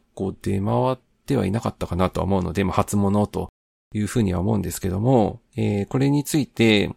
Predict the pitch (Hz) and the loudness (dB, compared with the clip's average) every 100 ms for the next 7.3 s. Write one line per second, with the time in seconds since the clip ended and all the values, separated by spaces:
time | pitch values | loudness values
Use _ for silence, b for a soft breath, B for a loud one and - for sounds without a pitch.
0 | _ 123 127 120 95 117 139 156 151 147 | _ -2 -2 0 0 2 2 -2 -4 -4
1 | 160 151 165 - 92 90 87 87 82 _ | -4 0 -2 0 0 0 -2 -4 -6 _
2 | _ _ - 104 113 107 120 120 120 117 | _ _ -8 -6 -4 -2 -2 0 0 -2
3 | 110 - - 117 131 127 131 127 87 87 | -2 -6 -8 -4 -2 -2 -2 -2 -2 -2
4 | - - 107 101 _ _ - 95 95 90 | -4 0 0 0 _ _ -6 -4 -2 0
5 | 98 92 - 90 92 120 127 151 151 - | 0 0 -4 -6 -2 -2 0 0 0 -2
6 | 151 143 143 139 - 139 135 123 - 139 | -4 0 0 0 0 0 0 -4 -4 -2
7 | 131 135 127 | 2 2 2